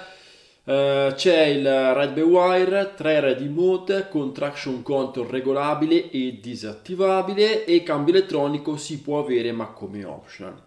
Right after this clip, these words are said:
quindi se lo volete si può avere a pagamento, però si può avere, cioè non è che di default non si può avere, non esiste, esiste ma si va a pagare a parte. Poi ci sono comunque, c'è una vasta scelta anche di accessori, se vi interessano gli accessori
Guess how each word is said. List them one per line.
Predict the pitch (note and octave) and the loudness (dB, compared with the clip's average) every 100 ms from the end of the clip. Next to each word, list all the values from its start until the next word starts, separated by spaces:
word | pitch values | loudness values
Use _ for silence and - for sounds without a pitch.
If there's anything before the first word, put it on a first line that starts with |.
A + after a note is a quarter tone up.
| _ | _
quindi | - A2+ | -12 -12
se | G2+ A#2 | -10 -8
lo | D3+ | -2
volete | D#3+ B2 C3 | 0 0 -4
si | - | -8
può | C#3 | -6
avere | A2+ A2+ | -4 -4
a | |
pagamento, | - - F3+ D#3+ D3+ E3+ - - - _ _ | -4 -2 0 0 0 -4 -6 -16 -20 _ _
però | G3+ D3+ | 2 4
si | C3+ C#3 A#2 | 2 -2 -4
può | A#2+ G2+ | -4 -4
avere, | G2 - - - - | -6 -8 -12 -18 -20
cioè | - | -18
non | E2+ A2 | -12 -8
è | G2+ | -8
che | - G2+ G2 G2 G2 - | -8 -10 -8 -10 -14 -16
di | A2+ | -10
default | G#2+ G2+ G#2 G#2+ - | -10 -8 -8 -8 -10
non | G#2 G2+ G2+ | -10 -10 -12
si | G2+ | -14
può | - G2 | -12 -12
avere, | G2 G2+ | -10 -10
non | G#2 G2+ | -12 -12
esiste, | G2+ G2 - - - | -14 -14 -18 -18 -12
esiste | F3 A2+ F#2 - A#2+ | -10 -10 -14 -14 -16
ma | G#2 | -14
si | - - | -16 -18
va | - | -18
a | - | -18
pagare | - - D2+ | -18 -18 -16
a | A2 | -12
parte. | A2+ G#2+ G#2 C3 - - - _ _ _ - | -8 -8 -8 -12 -12 -20 -20 _ _ _ -4
Poi | D#3 | -4
ci | D3+ | -2
sono | D3 C3+ | -4 -4
comunque, | B2+ B2 B2 C3+ B2 A#2+ A2+ G#2 G2+ F#2+ | -2 -2 -2 0 2 2 0 -2 -4 -8
c'è | G#2 | -10
una | G2 | -8
vasta | G2+ G#2+ A2 | -8 -10 -12
scelta | - G2+ G2+ G#2 | -10 -10 -10 -10
anche | G2+ G2+ G#2 | -12 -12 -14
di | G#2 | -14
accessori, | - D#3+ D3+ D3 B2+ B2 C3 | -6 -6 -4 0 2 2 0
se | - | -4
vi | A#2 | -8
interessano | G#2+ A#2+ A#2 G#2+ | -8 -10 -10 -12
gli | |
accessori | G#2 - A#2+ - G2+ G2 A2 A2+ - | -12 -14 -14 -10 -8 -8 -8 -10 -14